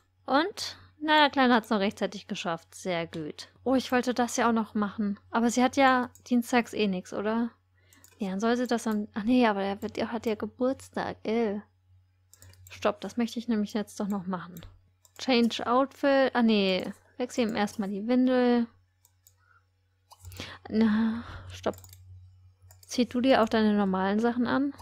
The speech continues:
Change Outfit every day. Dann change the diaper.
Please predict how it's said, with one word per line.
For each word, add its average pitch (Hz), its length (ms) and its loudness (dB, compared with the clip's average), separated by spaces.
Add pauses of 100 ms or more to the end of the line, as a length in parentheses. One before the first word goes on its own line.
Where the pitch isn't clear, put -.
(1080)
Change 226 380 2
Outfit 214 760 2
every 190 260 -2
day. 247 480 0
Dann 214 1400 4
change 190 460 -6
the 185 100 -8
diaper. 226 720 0